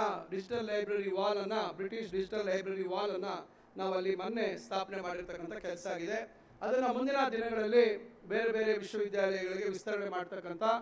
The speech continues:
ಒಂದು ಕೆಲಸವನ್ನ ಮಾಡ್ತಕ್ಕಂಥ ಒಂದು ಆಲೋಚನೆ ಇದೆ. ಈ ರೀತಿಯಾಗಿ ಹಲವಾರು ಒಂದು ಪ್ರಯತ್ನಗಳನ್ನ ನಮ್ಮ ಸರ್ಕಾರ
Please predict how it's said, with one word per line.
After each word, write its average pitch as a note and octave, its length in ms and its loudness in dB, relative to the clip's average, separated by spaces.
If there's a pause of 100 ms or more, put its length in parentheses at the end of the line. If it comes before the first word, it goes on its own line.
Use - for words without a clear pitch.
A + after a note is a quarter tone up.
(360)
ಒಂದು F#3+ 360 0
ಕೆಲಸವನ್ನ G#3+ 460 0
ಮಾಡ್ತಕ್ಕಂಥ G3 720 -4
ಒಂದು F#3+ 240 -2
ಆಲೋಚನೆ F3 480 -2
ಇದೆ. D3 260 -8 (460)
ಈ A#3 40 -4
ರೀತಿಯಾಗಿ C4+ 680 10 (580)
ಹಲವಾರು C#4 500 10 (240)
ಒಂದು A3+ 320 4
ಪ್ರಯತ್ನಗಳನ್ನ A3 720 2 (260)
ನಮ್ಮ G3+ 280 -2
ಸರ್ಕಾರ G#3+ 440 2